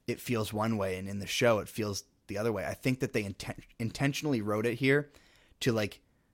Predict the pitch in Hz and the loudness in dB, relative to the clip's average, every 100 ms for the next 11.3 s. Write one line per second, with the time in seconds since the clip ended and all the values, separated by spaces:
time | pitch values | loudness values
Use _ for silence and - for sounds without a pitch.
0 | _ - 101 101 - 175 139 120 104 92 | _ -4 -2 -2 2 2 4 2 2 -2
1 | 57 53 50 - _ 117 131 135 123 123 | -6 -14 -14 -18 _ 0 4 4 2 4
2 | 131 139 104 98 - _ - 113 104 - | 4 4 2 -2 -8 _ -6 -2 -2 0
3 | 104 95 98 - _ _ _ _ - - | -2 -2 -8 -12 _ _ _ _ -4 2
4 | 185 - - 113 82 - _ _ _ 113 | 4 2 0 0 0 -12 _ _ _ -4
5 | 104 104 69 - - 104 107 104 110 104 | -2 -4 -6 -8 -6 -2 -2 0 0 0
6 | 98 - _ 113 120 120 113 - 104 92 | -2 -6 _ 0 2 2 0 -2 -4 -4
7 | 76 64 - - 110 110 113 110 110 104 | -8 -10 -14 -6 -2 0 0 0 -2 -2
8 | 101 107 92 95 113 127 120 117 117 104 | -4 -4 -4 -2 2 2 2 0 -2 -2
9 | 98 95 - - 113 110 101 104 - 98 | -4 -6 -8 -2 2 4 2 0 -2 -6
10 | 92 101 98 90 - 113 113 - 180 190 | -6 -6 -6 -10 -6 -4 -4 2 6 6
11 | 95 92 | 2 -4